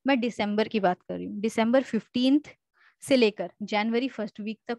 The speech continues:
most यूनिवर्सिटीज की एप्लीकेशन डेडलाइन होती है। तो अगर आपको दिसंबर फिफ्टींथ में फर्ज कीजिए जमा करना है अपना एप्लीकेशन, तो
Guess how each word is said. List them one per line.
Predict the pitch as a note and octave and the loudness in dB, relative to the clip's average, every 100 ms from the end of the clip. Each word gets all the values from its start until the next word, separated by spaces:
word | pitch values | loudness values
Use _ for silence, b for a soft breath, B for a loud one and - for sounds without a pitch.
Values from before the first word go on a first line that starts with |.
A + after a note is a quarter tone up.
| G#3+ | -2
most | A#3 C4 C#4+ - | 2 2 2 0
यूनिवर्सिटीज | A#3+ G#3+ G3 A3 - | -2 -2 -2 -6 -2
की | G3+ | 0
एप्लीकेशन | F#3+ F#3+ F#3 G3 F#3+ | 0 -2 -4 -4 -4
डेडलाइन | F#3 F3+ F3+ F3+ | -4 -2 -4 -6
होती | F3 F3+ | -10 -10
है। | F#3+ - b b b _ | -10 -12 b b b _
तो | C4+ | 0
अगर | B3 C#4+ | 4 6
आपको | D4 C#4+ D#4+ | 6 6 4
दिसंबर | C#4 C4+ C4 B3+ D4+ | 4 6 4 6 4
फिफ्टींथ | D4 A#3 C4 D4 C#4+ | 2 0 2 2 4
में | C4+ | 2
फर्ज | C4+ A#3+ - | 2 -2 -2
कीजिए | B3+ A3+ B3 | -6 -2 0
जमा | A#3 A#3+ | 2 2
करना | B3 A3 G#3+ | 2 0 -2
है | G3 | -4
अपना | G#3 G3 | -4 -6
एप्लीकेशन, | G3 G3+ G3+ - G#3+ C4+ _ b b _ - | -6 -8 -8 -8 -6 -8 _ b b _ -2
तो | C#4 | 0